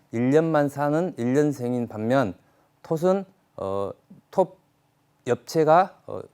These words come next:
유실이 돼도 뿌리에서 새싹이 돋아나는 단연생 해조-, 해조류입니다. 어, 우리나라 주요 분포지로는 제주도와 서남 해역의 바위에서 자연-, 자생하고 있고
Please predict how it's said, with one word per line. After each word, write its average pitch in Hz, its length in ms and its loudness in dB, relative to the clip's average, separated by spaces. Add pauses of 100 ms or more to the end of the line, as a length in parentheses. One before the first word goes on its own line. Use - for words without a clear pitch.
(160)
유실이 143 420 -2
돼도 135 440 0 (140)
뿌리에서 180 400 0
새싹이 165 420 -4
돋아나는 117 800 -2 (260)
단연생 147 500 0
해조-, 135 280 -4 (120)
해조류입니다. 107 720 -4 (920)
어, 107 160 -4
우리나라 139 640 2
주요 143 280 2
분포지로는 123 880 0 (400)
제주도와 143 1200 2
서남 175 440 -2
해역의 156 460 2 (300)
바위에서 127 560 -2
자연-, 131 480 -4 (840)
자생하고 120 520 -2
있고 123 480 0